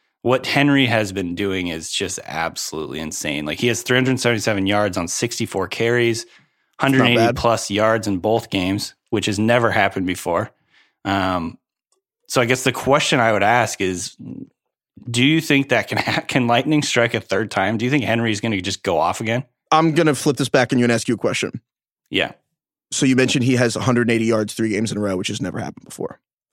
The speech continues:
Speaker 1: Yeah.
Speaker 2: Why is this happening?
Speaker 1: Why are they doing it this
Speaker 2: No,
Speaker 1: way?
Speaker 2: why does Derrick Henry have all these yards? I know this is kind of a silly question, but I'm serious. Like, why does Derrick Henry, why has he done this?
Speaker 1: <laughs>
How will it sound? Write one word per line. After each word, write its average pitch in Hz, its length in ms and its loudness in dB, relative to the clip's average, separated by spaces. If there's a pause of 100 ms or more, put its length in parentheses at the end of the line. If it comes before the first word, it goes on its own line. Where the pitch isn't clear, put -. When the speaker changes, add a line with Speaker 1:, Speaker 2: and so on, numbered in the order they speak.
(160)
Speaker 1:
Yeah. - 180 -2 (100)
Speaker 2:
Why 139 400 4
is 190 220 2
this 143 160 2
happening? - 480 -6 (760)
Speaker 1:
Why 107 220 4
are 123 140 4
they 107 120 2
doing 101 340 2
it 143 120 -2
this 165 120 4
Speaker 2:
No, 170 100 6
Speaker 1:
way? 185 120 6
Speaker 2:
why 165 220 6
does 185 160 2
Derrick 156 300 4
Henry 131 240 4
have 123 120 2
all 113 120 2
these 104 180 -2
yards? 92 420 -6
I 131 40 2
know 135 120 4
this 135 140 0
is 127 160 -8 (260)
kind 127 160 0
of 113 60 0
a 113 60 -4
silly 107 240 0
question, - 320 -2
but 107 100 -2
I'm 104 60 -4
serious. - 420 -2
Like, - 120 -6
why 123 260 4
does 131 160 2
Derrick 120 240 2
Henry, 107 320 -4 (260)
why 117 240 2
has 123 140 0
he - 80 2
done - 180 0
this? 104 240 -4
Speaker 1:
<laughs> - 40 -20